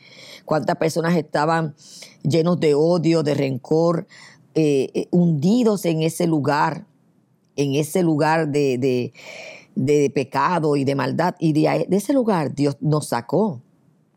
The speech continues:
para darnos una nueva vida, para res-, para restaurarnos y renovarnos. Por lo tanto, nosotros no podemos seguir pensando, "Ah, mira, yo dejé aquello, mira,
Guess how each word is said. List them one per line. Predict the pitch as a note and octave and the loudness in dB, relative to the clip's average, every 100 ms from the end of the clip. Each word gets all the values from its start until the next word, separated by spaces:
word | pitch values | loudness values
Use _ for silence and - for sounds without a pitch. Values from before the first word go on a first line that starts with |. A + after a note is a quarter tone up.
| _ - - | _ -20 -4
para | E3+ D3+ | 0 2
darnos | C#3+ D#3+ E3 | 0 0 0
una | D#3 D3+ | 0 0
nueva | C#3+ C#3 A#2 | 0 0 0
vida, | C3+ F3 B2 B2 | 0 0 -2 -4
para | C3+ | -4
res-, | C3 C#3 D3 B2+ | -2 -2 -4 -6
para | D3 C#3 | -4 -2
restaurarnos | C3+ C3 C3 B2 B2 F3 E3 C3+ - | -4 -2 -2 0 0 0 -2 -4 -2
y | C#3+ | -2
renovarnos. | C3+ C3 C3 E3 D3+ A#2+ B2 - - - - - - | 0 0 0 0 -2 -6 -10 -14 -20 -20 -20 -14 -2
Por | F3 | 2
lo | E3 | 2
tanto, | D#3+ A#3 B3 G#3+ E3+ E3+ - _ - _ _ _ _ | 0 0 -2 -2 -2 -4 -12 _ -20 _ _ _ _
nosotros | E3 E3 - G3+ A#3 G3 | 0 0 0 0 2 0
no | F#3 | 0
podemos | G3 G3 G3 | 0 0 0
seguir | F#3 E3+ F#3 | 0 0 -2
pensando, | - E3 D3+ - F3+ F#3 F3+ - | -2 -2 -2 -2 -2 0 -2 -2
"Ah, | E3+ F#3+ E3+ | -2 0 -2
mira, | D3+ D#3 C#3 C#3+ | -2 -2 -4 -8
yo | - C3+ | -4 -2
dejé | D#3+ E3 | 0 0
aquello, | D3+ D3+ D3+ D3+ D3+ D#3 - - - - | -2 -2 0 2 0 -4 -10 -20 -20 -10
mira, | - D#3 D#3 | -2 0 0